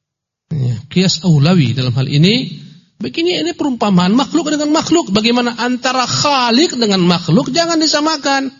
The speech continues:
Kata mereka, kalau arsy tarik berarti Allah jatuh. Na'udzubillah. Mereka umpamakan Allah bagaikan makhluk.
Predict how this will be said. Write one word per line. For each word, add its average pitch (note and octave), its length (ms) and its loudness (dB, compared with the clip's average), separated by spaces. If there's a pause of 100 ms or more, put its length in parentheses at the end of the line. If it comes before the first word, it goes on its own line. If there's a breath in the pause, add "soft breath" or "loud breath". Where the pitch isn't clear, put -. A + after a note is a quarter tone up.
(720)
Kata F3+ 240 0
mereka, A#3+ 320 2
kalau A3 240 0
arsy G#3+ 320 0
tarik A3 240 0
berarti F3 240 0
Allah A3+ 160 2
jatuh. A#3 320 2
Na'udzubillah. E3+ 480 4
Mereka C4 320 2
umpamakan C#4+ 400 0
Allah C#4+ 240 0
bagaikan B3 320 2
makhluk. F#4+ 400 2